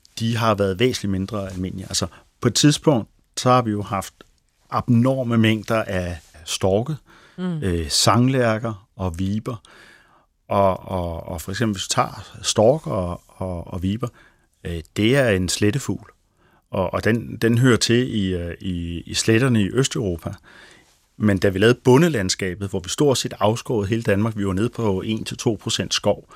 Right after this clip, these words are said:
Speaker 2: Ja.
Speaker 1: og vi lavede høslet over det hele. Så det, vi jo dybest set lavede, det var et steppelandskab.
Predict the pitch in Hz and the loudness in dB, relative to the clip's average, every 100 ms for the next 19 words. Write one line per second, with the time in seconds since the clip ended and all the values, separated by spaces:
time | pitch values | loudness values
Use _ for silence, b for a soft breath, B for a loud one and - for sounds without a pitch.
0 | B 160 131 117 107 107 98 101 98 98 | B -4 0 2 4 4 2 0 0 -4
1 | - 143 143 - 131 104 92 117 95 98 | -2 2 4 2 -4 -6 -8 -10 -6 -6
2 | 120 B B B - 90 131 156 - 147 | -6 B B B -8 -2 2 2 0 -4
3 | 156 - 98 98 110 127 123 101 - 107 | -6 -6 -4 -2 -2 -4 -4 -2 -2 -2
4 | 143 104 82 101 | -2 -4 -4 -8